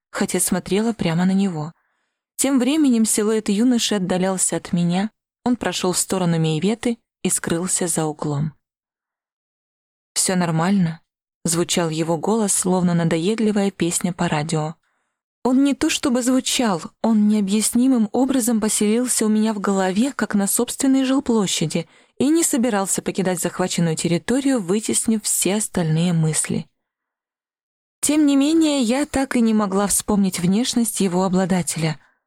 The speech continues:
Какой он? Был встревожен или спокоен? Может быть, он улыбнулся тогда? Что он вообще там делал? Особенно меня почему-то волновало, какого цвета его глаза.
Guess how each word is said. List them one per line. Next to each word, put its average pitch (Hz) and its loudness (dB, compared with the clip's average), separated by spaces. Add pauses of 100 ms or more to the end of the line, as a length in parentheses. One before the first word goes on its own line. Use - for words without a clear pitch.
(280)
Какой 247 0
он? 160 -2 (520)
Был 190 0
встревожен 208 0
или 185 0
спокоен? 196 0 (640)
Может 233 2
быть, 233 0
он 247 4
улыбнулся 247 2
тогда? 220 -2 (600)
Что - 0
он 208 4
вообще 247 0
там 190 0
делал? 175 -2 (580)
Особенно 226 0
меня 214 2
почему-то 226 0
волновало, 190 0
какого 208 0
цвета - -2
его 202 0
глаза. 202 -2